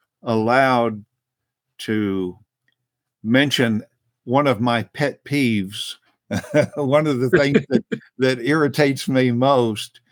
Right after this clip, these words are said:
Speaker 1: is that in evangelical Christianity,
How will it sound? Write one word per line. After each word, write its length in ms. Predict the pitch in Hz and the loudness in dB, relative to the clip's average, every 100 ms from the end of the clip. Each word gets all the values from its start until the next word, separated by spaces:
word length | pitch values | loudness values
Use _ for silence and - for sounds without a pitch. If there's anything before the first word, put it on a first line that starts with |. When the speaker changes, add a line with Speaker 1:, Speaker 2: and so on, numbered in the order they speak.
| _ _ _ _ _ | _ _ _ _ _
Speaker 1:
is 300 | - 156 131 | -2 0 0
that 320 | 135 147 143 - - | 2 2 2 -4 -6
in 520 | 151 151 143 123 123 _ - | 0 0 0 -2 -4 _ -2
evangelical 840 | 143 196 196 147 165 165 160 123 - _ _ _ | 0 2 2 4 2 2 0 -2 -4 _ _ _
Christianity, 1160 | - 160 - 120 131 143 143 120 127 123 120 | -6 -6 -4 -4 0 0 0 -2 0 0 -2